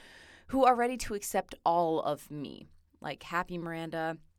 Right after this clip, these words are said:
and sad Miranda and angry Miranda and scared Miranda, all of the Mirandas, because it would just feel like garbage if a situation in life came along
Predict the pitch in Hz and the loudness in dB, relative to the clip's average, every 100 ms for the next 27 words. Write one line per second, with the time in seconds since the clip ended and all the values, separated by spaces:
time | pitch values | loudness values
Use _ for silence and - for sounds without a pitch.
0 | _ _ - - 170 - 165 160 165 156 | _ _ -16 -10 -8 -6 0 0 0 -4
1 | 156 147 156 151 151 165 156 156 156 151 | -4 -2 -4 -4 -6 -6 -6 -8 -6 -4
2 | 151 156 135 147 - 160 160 156 156 151 | -2 -4 -4 -10 -6 -4 -2 -4 -4 -4
3 | 156 - 156 170 185 220 220 180 151 147 | -4 2 2 2 0 -2 0 0 -2 -2
4 | 143 147 - - - - _ _ 240 254 | -2 -4 -14 -20 -20 -20 _ _ -4 2
5 | 269 269 247 214 - 220 214 233 247 - | 6 4 2 -6 -8 -6 -4 -4 -6 -4
6 | 277 269 240 _ 156 160 190 254 127 127 | -2 -2 -6 _ -8 -6 -4 -4 -6 -6
7 | - - 180 180 - 185 208 214 165 139 | -10 -10 -10 -10 -6 -4 -4 -2 -4 -4
8 | 135 - 156 143 135 131 143 | -6 -6 -10 -6 -4 -4 -6